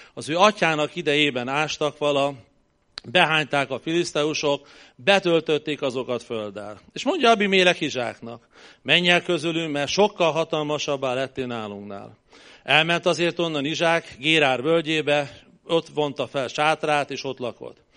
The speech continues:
És itt ismét megásta Izsák a kutakat, melyeket ástak vala az ő atyának, Ábrahámnak idejében, de amelyeket Ábrahám holta után behánytak vala a filiszteusok,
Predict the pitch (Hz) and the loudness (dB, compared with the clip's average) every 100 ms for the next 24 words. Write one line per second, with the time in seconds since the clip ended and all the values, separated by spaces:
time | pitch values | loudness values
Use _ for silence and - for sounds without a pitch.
0 | - - - 151 254 262 220 202 233 208 | -20 -20 -12 -2 0 4 2 2 0 2
1 | 180 165 175 175 147 143 - 151 143 139 | 2 0 0 0 2 0 -2 -4 0 -2
2 | 123 113 160 151 165 170 170 156 139 131 | -2 -6 -4 -2 0 0 -2 -2 -4 -4
3 | 127 131 143 127 139 127 139 135 127 113 | -6 -2 -2 0 -4 -4 -2 0 0 -2
4 | 131 151 156 - 139 131 120 151 139 127 | -2 0 -2 -2 -6 -4 -4 -2 -2 -2
5 | 120 117 107 165 170 160 147 127 127 123 | -6 -8 -10 -6 -2 0 0 0 -2 -4
6 | - - - - 139 214 240 202 175 165 | -10 -20 -20 -12 2 2 4 2 0 -2
7 | 175 175 160 156 143 131 156 147 143 143 | 2 4 4 0 -2 0 2 2 0 -4
8 | 143 131 120 160 151 143 - 139 - 135 | -4 -6 -4 -2 -2 -4 -2 -4 -2 -2
9 | 123 147 139 131 - 127 117 127 117 | -2 -6 -8 -6 -6 -6 -6 -6 -6